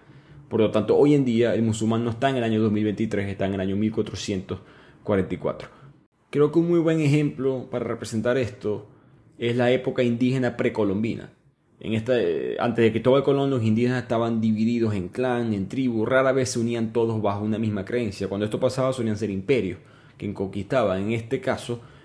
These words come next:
fue algo parecido porque el mundo árabe se convierte en un imperio, vamos a llegar a eso. Pero la comunidad musulmana, eh, se une por primera vez independientemente de su clan o tribu, porque ahora hay una unión única basada en un Dios verdadero.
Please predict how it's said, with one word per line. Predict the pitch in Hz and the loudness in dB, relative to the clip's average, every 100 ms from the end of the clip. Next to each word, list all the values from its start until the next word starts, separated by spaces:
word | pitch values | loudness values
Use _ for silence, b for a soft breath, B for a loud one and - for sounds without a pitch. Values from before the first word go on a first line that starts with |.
| B | B
fue | 107 | -2
algo | 110 117 | 0 2
parecido | 120 117 151 151 | 0 2 0 0
porque | - 92 | -4 -4
el | 92 | -4
mundo | 92 107 110 | -2 2 4
árabe | 107 110 | 4 2
se | 107 | 0
convierte | 95 98 110 104 | -4 -2 -2 -2
en | |
un | 98 | -4
imperio, | 98 123 110 87 | 0 2 2 0
vamos | 98 | -2
a | 98 | -2
llegar | 98 | 0
a | 113 | 2
eso. | 113 - - b b b b _ | 0 -2 -14 b b b b _
Pero | - 123 | -2 2
la | 123 | 2
comunidad | 123 123 120 123 | 2 2 4 2
musulmana, | 147 139 139 143 135 123 120 - - | 2 -2 -4 -2 -2 -2 -4 -6 -14
eh, | - 110 107 | -6 -2 -2
se | - 120 | -2 0
une | 127 151 135 123 | 2 2 0 0
por | 127 | -2
primera | - 113 123 127 | -2 -2 2 2
vez | 123 123 - - - - | 0 -2 -10 -20 -20 -4
independientemente | 143 135 123 123 117 120 113 120 | 0 2 2 0 0 -4 -2 -4
de | |
su | 113 113 | -4 -8
clan | 117 120 120 | -4 -4 -2
o | 113 | -4
tribu, | 131 127 | -2 -2
porque | 120 113 | -2 -2
ahora | 110 | 0
hay | 113 | 0
una | 113 110 | 0 0
unión | 107 113 101 101 110 B _ | 0 -2 -2 -6 -10 B _
única | 147 127 123 127 | -2 0 0 2
basada | 120 107 104 | 2 2 0
en | 101 | 0
un | 98 95 | -2 -2
Dios | 90 - - - | -2 -4 -14 -10
verdadero. | 104 85 67 57 | -4 -4 -4 -8